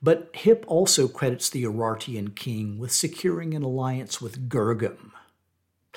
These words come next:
Swept up in the changing tide, even the loyal Assyrian vassal Kushtashpi of Kuma was forced to swear fealty to Urartu.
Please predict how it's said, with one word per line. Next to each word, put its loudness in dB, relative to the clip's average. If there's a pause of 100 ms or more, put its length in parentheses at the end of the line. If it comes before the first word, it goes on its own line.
(240)
Swept 2
up -2
in 2
the 4
changing -2
tide, 0 (240)
even 2
the 2
loyal 2
Assyrian -2
vassal -2 (100)
Kushtashpi 0
of -16
Kuma 0 (320)
was 0
forced -4
to -4
swear 0
fealty -4
to -4
Urartu. -2